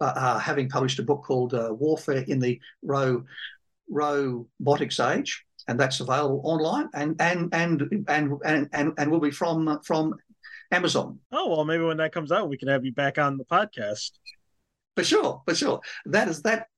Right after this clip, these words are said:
Speaker 1: as, as it says, is warfare in the ro-, in the robotic age. So it's fairly narrowly focused. And while there's, there's, there's sort of I R in there,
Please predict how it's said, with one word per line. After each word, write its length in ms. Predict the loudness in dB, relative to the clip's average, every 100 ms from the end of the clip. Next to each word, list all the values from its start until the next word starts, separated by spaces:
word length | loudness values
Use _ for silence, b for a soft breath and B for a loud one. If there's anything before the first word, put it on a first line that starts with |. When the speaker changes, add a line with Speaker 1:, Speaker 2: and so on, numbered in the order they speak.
| 0
Speaker 1:
as, 240 | 0 2
as 180 | 0 -2
it 100 | 0
says, 260 | 2 2
is 160 | 0 0
warfare 340 | 0 0 0 0
in 140 | 0
the 80 | 0
ro-, 160 | 0 -2
in 140 | -2
the 80 | 0
robotic 340 | 2 0 0
age. 280 | 0 -2 -4 B B B
So 160 | 4 4
it's 340 | 4 0 -6 _ _ _ _ -14 -2
fairly 300 | 0 0 0
narrowly 520 | 0 2 2 2 0
focused. 640 | -2 -2 -2 -4 -4 -6 _ b b
And 160 | -4 -2
while 320 | 0 2 0
there's, 240 | 0 -2
there's, 320 | -2 -2 -2 -2
there's 240 | 0 0
sort 180 | 0 0
of 60 |
I 260 | 0 0 2
R 120 | 0
in 100 | 0
there, 240 | -2 -2